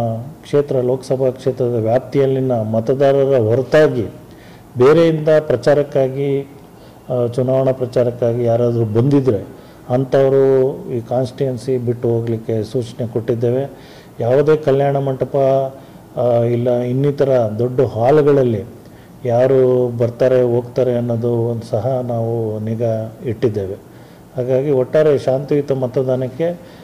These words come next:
ಸೆಂಟ್ರಲ್ ಫೋರ್ಸಸ್ಸು ಸಹ ಬಂದಿದೆ. ಅನೇಕ, ಆ, ಜಾಗಗಳಲ್ಲಿ ಅವರು ಫ್ಲ್ಯಾಗ್ ಮಾರ್ಚ್ ಸಹ ಈಗಾಗಲೇ ಮಾಡಿದ್ದಾರೆ. ಜನರಿಗೆ ಏನು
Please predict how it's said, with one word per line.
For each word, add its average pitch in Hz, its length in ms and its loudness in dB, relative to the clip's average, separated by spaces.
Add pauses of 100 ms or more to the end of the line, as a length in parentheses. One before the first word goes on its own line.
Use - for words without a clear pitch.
(240)
ಸೆಂಟ್ರಲ್ 127 380 0
ಫೋರ್ಸಸ್ಸು 143 540 -2
ಸಹ 135 240 0
ಬಂದಿದೆ. 127 580 -4 (360)
ಅನೇಕ, 135 360 -2
ಆ, 120 920 0
ಜಾಗಗಳಲ್ಲಿ 127 680 0
ಅವರು 117 340 -2
ಫ್ಲ್ಯಾಗ್ 127 420 -2
ಮಾರ್ಚ್ 123 400 -4 (100)
ಸಹ 120 280 0
ಈಗಾಗಲೇ 113 440 -4
ಮಾಡಿದ್ದಾರೆ. 120 760 -4 (460)
ಜನರಿಗೆ 131 760 2 (300)
ಏನು 123 320 -2